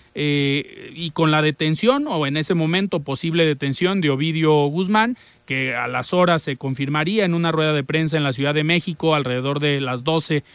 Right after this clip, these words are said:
y media del día. Y pues hasta hace unos minutos, eh, un convoy con fuerzas federales salió de lo que antes era la Subprocuraduría en Investigación en Delincuencia Organizada hacia el penal del Altiplano,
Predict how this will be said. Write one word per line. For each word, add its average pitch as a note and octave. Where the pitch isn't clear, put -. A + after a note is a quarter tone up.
y C3
media D3+
del D3+
día. A3
Y D#3
pues D#3
hasta F3
hace A#3
unos A#3
minutos, B3+
eh, D#3
un F#3+
convoy F#3
con D3
fuerzas F3
federales F3
salió F3
de C#3+
lo C#3+
que D3
antes F3
era E3+
la E3+
Subprocuraduría C3+
en E3
Investigación C#3
en E3
Delincuencia D3
Organizada D#3+
hacia F3+
el D#3+
penal D3+
del D#3
Altiplano, G#3